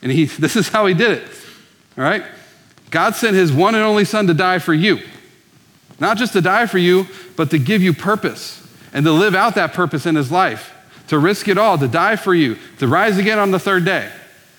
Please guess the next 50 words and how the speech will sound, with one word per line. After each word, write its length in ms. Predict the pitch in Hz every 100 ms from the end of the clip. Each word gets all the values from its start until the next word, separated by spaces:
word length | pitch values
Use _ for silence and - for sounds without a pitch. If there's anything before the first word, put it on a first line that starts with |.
| -
so 160 | - 156
that 160 | 165
he, 60 | 160 156 -
that 120 | 156
he 140 | 151
can 180 | 180 151
bridge 320 | 123 190 208
that 200 | 165 175
chasm 420 | - 196 208 180 160
that 160 | 160
is 80 | 143
between 260 | 156 180 160
us 240 | 185 -
and 100 | 156
God, 380 | 185 147 110 127
or 60 |
that 120 | 127 139
was 200 | 175 160
between 280 | 147 170
us 200 | 147 147
and 100 | 143
God. 260 | 131 139 95 - - - - - _ _ _ _ _ _ _ _ _ _ -
God 260 | 175 220
loves 320 | 196 220 190
you 160 | 185 143
so 240 | 120 202
much 280 | 202 190 170
that 160 | 185 156
he 140 | 202
did 300 | 180 220 180
that. 600 | 196 208 120 - - - _ _ _ _ _ _ _ _ _ _ -
He 100 | 175
gave 220 | 214 208
you 80 | 180
purpose. 500 | - 226 240 120 -
He 100 | 165
gave 200 | 226 214
you 80 | 196
the 80 |
gift 280 | 170 214 220
of 140 | 180 -
purpose. 500 | 233 240 180 - - - -
He 80 | 156
gave 180 | 202
you 60 | 196
the 100 | 175
gift 260 | 165 202 202
of 100 | 180
eternal 340 | 170 196 190
life. 420 | 180 202 113 -